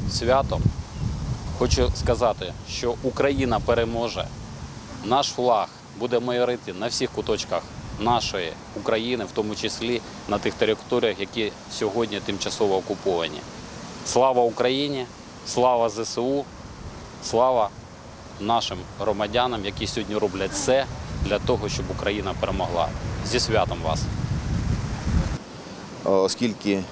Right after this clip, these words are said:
Speaker 2: вся країна зараз на День державного прапору та на День Незалежності очікує масових ракетних ударів з-, зі з боку, е, російської армії, армії, е, страни-агресора, ми сьогодні, е, с-,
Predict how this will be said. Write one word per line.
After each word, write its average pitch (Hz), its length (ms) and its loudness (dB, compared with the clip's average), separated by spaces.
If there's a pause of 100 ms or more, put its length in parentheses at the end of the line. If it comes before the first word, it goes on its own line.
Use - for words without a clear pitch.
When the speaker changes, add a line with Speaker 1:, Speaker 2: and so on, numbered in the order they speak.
Speaker 2:
вся 113 180 2
країна 95 400 2
зараз 90 460 0 (260)
на 92 320 2 (160)
День 98 240 0 (120)
державного 92 500 -2
прапору 90 520 0
та 92 80 -6
на 92 120 -4
День 95 200 -2
Незалежності 87 720 -2
очікує 87 520 0 (540)
масових 95 520 2
ракетних 95 480 0
ударів 107 420 2 (200)
з-, 85 440 -8
зі 95 120 -2
з 85 60 -6
боку, 87 520 0
е, 87 280 4
російської 87 640 0
армії, 85 580 2
армії, 82 400 -2 (220)
е, 80 40 -2
страни-агресора, 82 960 -2 (600)
ми 120 300 4
сьогодні, 101 760 2 (360)
е, 87 40 2
с-, 85 140 -2